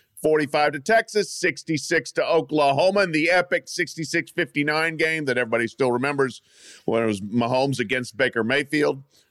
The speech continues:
forty-eight to West Virginia, forty-four to Kansas State, forty-five to Louisiana Tech, sixty-eight to Arizona State. It was just, I mean, they averaged forty-three point seven points per game, Mahomes' junior year, and they gave up forty-three point five.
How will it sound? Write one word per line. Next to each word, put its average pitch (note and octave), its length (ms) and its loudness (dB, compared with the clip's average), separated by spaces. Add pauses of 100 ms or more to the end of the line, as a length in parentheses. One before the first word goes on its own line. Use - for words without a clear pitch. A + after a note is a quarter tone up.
forty-eight A3 540 2
to F#3 80 0
West E3+ 260 2
Virginia, C#3+ 420 0
forty-four G3 680 4
to E3+ 80 0
Kansas D#3+ 420 -2
State, D3 420 2 (400)
forty-five G#3+ 600 4
to F3+ 60 0
Louisiana F#3 760 0
Tech, - 600 0 (380)
sixty-eight A3+ 960 -2
to E3+ 140 0
Arizona F3 560 2
State. F3 500 0 (400)
It F3 120 2
was F#3 220 0
just, - 300 -4
I G3 100 4
mean, F3+ 360 -2 (240)
they F#3+ 300 2
averaged A#3+ 540 2
forty-three G#3+ 560 2
point F#3+ 280 0
seven E3+ 360 2
points E3+ 320 -2
per E3 120 -2
game, C3+ 360 2
Mahomes' C3 360 -2
junior C#3 280 0
year, C3+ 220 2
and C#3 160 0
they C#3+ 100 0
gave D#3+ 220 0
up D#3+ 220 2
forty-three C#3+ 500 0
point A#2 320 -2
five. E2 460 -6